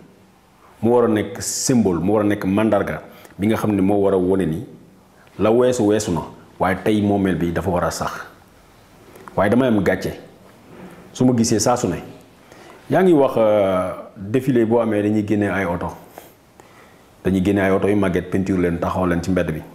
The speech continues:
Xam nga, na ma yàlla baal. Gis nga, la gars yi wax,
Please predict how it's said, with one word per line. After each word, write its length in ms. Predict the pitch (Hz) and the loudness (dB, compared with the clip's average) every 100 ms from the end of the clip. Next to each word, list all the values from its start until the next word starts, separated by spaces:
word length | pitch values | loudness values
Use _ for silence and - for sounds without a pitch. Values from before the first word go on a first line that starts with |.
| - - _ - - - - - - | -20 -20 _ -20 -20 -20 -20 -20 -6
Xam 160 | 120 139 | 2 4
nga, 220 | 156 147 | 4 2
na 380 | 113 135 135 139 | 2 2 4 4
ma 120 | 135 | 4
yàlla 200 | 127 113 | 4 2
baal. 280 | 92 80 - - - - - - _ _ - - - _ - | 2 -2 -4 -16 -20 -20 -20 -20 _ _ -20 -20 -20 _ -2
Gis 100 | 135 | 2
nga, 120 | 160 151 143 135 110 85 82 95 | 4 4 4 2 0 -4 -10 -4
la 160 | 127 151 | 0 2
gars 200 | 147 131 | 4 4
yi 40 | |
wax, 180 | 120 104 | 2 0